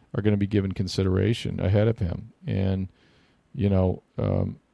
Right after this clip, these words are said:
the further we get away from those years, I think people forget how significant of a player he was for them. So, uh,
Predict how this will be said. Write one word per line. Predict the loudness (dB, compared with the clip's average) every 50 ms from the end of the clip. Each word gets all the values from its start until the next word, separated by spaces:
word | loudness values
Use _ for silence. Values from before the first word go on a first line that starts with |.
| _
the | -4 -2
further | 2 4 6 6 6 6
we | 6 4
get | 2 2 2
away | 2 2 2 2 0
from | 0 0 2
those | 2 2 2 2 2
years, | 2 4 4 4 2
I | 2
think | 0 -2 -2 -2
people | -2 -2 0 -2
forget | -2 -2 -4 -2 -2 -2 0 0
how | 0 0 0
significant | -2 -4 -6 -4 0 0 2 2 0 0 2 2 2
of | 2 2
a | 0
player | 0 0 2 2 4 4 4
he | 4 4 4
was | 4 4 4 4 2 2
for | 0 -4 -4
them. | -2 -4 -6 -6 -10 -14 -16 -12
So, | -4 0 2 4 4 4 4 2 -2 _ _ -20 -20 -20 -20 -20 -20 -20 _ _ _ _ -10
uh, | -10